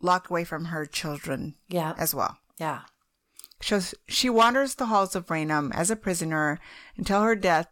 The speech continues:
Speaker 1: due to smallpox in seventeen twenty-six.
Speaker 2: By the way, if she was locked up, like, let's say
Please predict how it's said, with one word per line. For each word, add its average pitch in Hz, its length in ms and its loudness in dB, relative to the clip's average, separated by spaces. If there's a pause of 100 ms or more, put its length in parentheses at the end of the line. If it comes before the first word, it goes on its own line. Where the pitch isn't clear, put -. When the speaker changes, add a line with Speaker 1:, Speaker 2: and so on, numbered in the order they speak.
(120)
Speaker 1:
due 170 140 0
to 170 100 -2
smallpox 170 840 0
in - 180 -8
seventeen 156 500 -2
twenty-six. - 840 -2
Speaker 2:
By 339 180 -6
the 403 100 2
way, 214 420 0
if 202 120 -4
she - 240 -2
was 415 320 -2
locked 208 520 -2
up, 165 440 -2 (260)
like, 175 180 -4
let's 220 200 -2
say - 240 -4